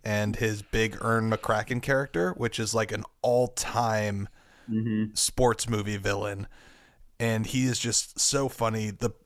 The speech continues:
Speaker 1: the plot, there's a lot of comedy baked into that. I don't have the best case, but I think this movie is absolutely hysterical. <laughs>
Speaker 2: I, I agree. I think, I think it's hilarious.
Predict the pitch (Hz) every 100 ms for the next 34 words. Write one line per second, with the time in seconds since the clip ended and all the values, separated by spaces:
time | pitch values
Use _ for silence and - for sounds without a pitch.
0 | - 107 - - 139 170 214 _ 131 127
1 | 120 143 160 - 135 135 131 117 123 120
2 | 113 104 110 117 123 - - - - -
3 | - 127 139 190 - 107 120 117 - 147
4 | - 117 120 147 147 139 117 110 104 -
5 | 104 - 110 - 95 - - 95 - -
6 | - - - - - _ 139 151 175 -
7 | - 151 170 156 180 175 170 139 135 156
8 | 156 135 131 156 147 160 123 135 139 143
9 | 143 143 -